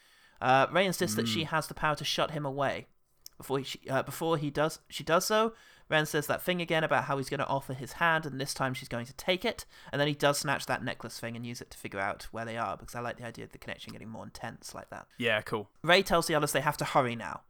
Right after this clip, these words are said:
Speaker 1: And after some difficulty, perhaps involving B B eight in disguise, it's another bit from Trevorrow's script that was quite cool, they manage to get
Speaker 2: Mm.
Speaker 1: alone with their leader in an exposed but semi-secluded spot. Uh, Rose makes it,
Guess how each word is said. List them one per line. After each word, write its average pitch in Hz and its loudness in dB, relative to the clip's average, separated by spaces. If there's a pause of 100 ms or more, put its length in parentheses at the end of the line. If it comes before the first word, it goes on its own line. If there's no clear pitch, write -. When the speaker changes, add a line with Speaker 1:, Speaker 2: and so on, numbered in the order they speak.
(360)
Speaker 1:
And 131 2
after 196 8
some 175 2
difficulty, 143 -4
perhaps - -2
involving 262 0
B 247 -4
B 240 -2
eight 226 4
in 233 -2
disguise, 226 0
it's - -8
another 185 0
bit - -2
from 170 -8
Trevorrow's 165 -4
script - -8
that 104 -10
was - -12
quite - -6
cool, 185 -8 (460)
they 160 0
manage 170 4
to 180 -4
get 165 6
Speaker 2:
Mm. 185 8
Speaker 1:
alone 147 8
with 139 -4
their 139 2
leader 196 6
in 165 -2
an 156 -2
exposed 165 0
but - 0
semi-secluded 185 -4
spot. - -2 (440)
Uh, 131 4
Rose 170 0
makes 170 -4
it, - -12